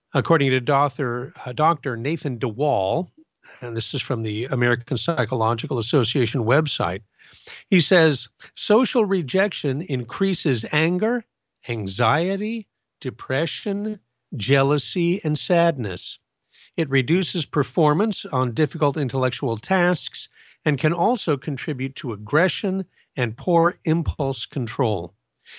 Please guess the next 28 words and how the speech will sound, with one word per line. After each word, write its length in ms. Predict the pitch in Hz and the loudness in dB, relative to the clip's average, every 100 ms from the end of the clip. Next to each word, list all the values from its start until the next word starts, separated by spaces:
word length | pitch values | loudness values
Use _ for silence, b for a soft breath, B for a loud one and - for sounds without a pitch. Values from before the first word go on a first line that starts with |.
| B - | B -6
Now, 120 | 208 _ _ _ | -6 _ _ _
it's 80 | - | -14
a 140 | - | -10
staggering 760 | - - - 170 226 269 139 107 | -6 -4 -4 -2 0 2 0 0
list 340 | 104 185 - 139 | 0 0 0 -4
of 100 | 107 | -2
bad 280 | 131 156 | 0 0
effects. 640 | 104 - 92 69 - - - _ _ _ _ _ _ _ _ 165 | -2 -2 -2 -2 -6 -14 -16 _ _ _ _ _ _ _ _ 0
Loneliness 880 | 185 285 254 151 107 107 143 - | 4 4 4 2 0 -4 -8 -8
and 200 | 165 131 214 | -2 -2 2
emptiness, 920 | 196 214 - 104 90 92 - - - - _ | 2 2 0 -4 -6 -12 -14 -14 -16 -20 _
right? 300 | 131 110 127 - _ _ _ | -6 -4 -6 -10 _ _ _
The, 180 | 170 160 | -10 -4
the 160 | 135 | 0
feeling 320 | 127 208 190 151 | 4 6 8 6
that 100 | 147 | 4
your 120 | 135 | 2
life 320 | 139 147 151 | 4 2 0
is 180 | 165 - | -4 -6
without 340 | 139 123 131 | -4 -4 -2
meaning 460 | 127 135 120 95 95 _ b b b b - | 0 2 2 -4 -10 _ b b b b 2
are 140 | 160 | 4
among 300 | 160 180 180 | 6 4 2
the 100 | 151 | 0
great 540 | 120 123 151 180 170 - | -2 2 4 4 2 -6
psychological 760 | - - 143 123 123 120 123 | -2 -2 -2 -4 -4 -4 -4
motivators, 760 | 113 117 120 110 113 110 113 - | -2 0 0 -2 -6 -8 -10 -6
a-, 80 | 147 | -4